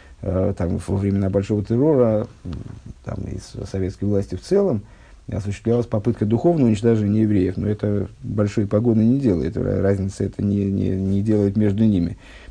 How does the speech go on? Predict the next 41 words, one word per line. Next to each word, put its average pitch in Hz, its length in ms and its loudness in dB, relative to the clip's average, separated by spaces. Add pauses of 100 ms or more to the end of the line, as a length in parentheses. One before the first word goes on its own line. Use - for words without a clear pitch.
(140)
Так 104 160 2
вот, 123 220 6
именно 139 340 4
в 113 80 -2
такой 127 340 2
момент 175 520 0
происходит 131 580 0
усиление, 165 600 2
наоборот, 113 420 2
служения 104 460 0
по 151 180 0
выполнению 131 500 0
Торы 143 260 0
и - 40 2
заповедей. 101 540 0 (440)
"Век 107 200 2
мой 180 160 4
безман 147 480 2
Мордехай 135 420 0
ве 117 240 2
Эстер 135 220 -2
ашер 113 300 0
гема 143 280 0
бикиш 127 420 -2
луме-, 113 320 0
ашер 120 380 0
гоман 123 340 2
бе 107 140 2
бикиш 123 320 0
лишлох 110 380 -2
яд 117 180 0
бе 110 240 2
Иудим", 104 400 0
подобно 113 380 0
тому, 113 380 0
как 110 240 0
в 95 200 -4
дни 120 140 4
Мордехая 107 520 0
и 110 160 2
Эстер - 360 -2